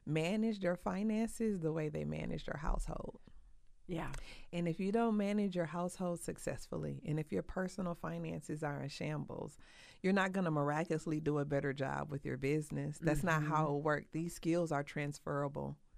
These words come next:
Speaker 1: right? To
Speaker 2: Mm-hmm.
Speaker 1: whatever business you have, whatever investment you have, personally, professionally, the skills are transferable. And so that's how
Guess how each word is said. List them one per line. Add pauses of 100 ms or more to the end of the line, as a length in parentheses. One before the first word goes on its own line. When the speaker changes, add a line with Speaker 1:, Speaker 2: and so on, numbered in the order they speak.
(140)
Speaker 1:
right?
To
Speaker 2:
Mm-hmm.
Speaker 1:
whatever
business
you
have,
whatever
investment
you
have,
personally,
professionally, (320)
the
skills
are
transferable.
And
so
that's
how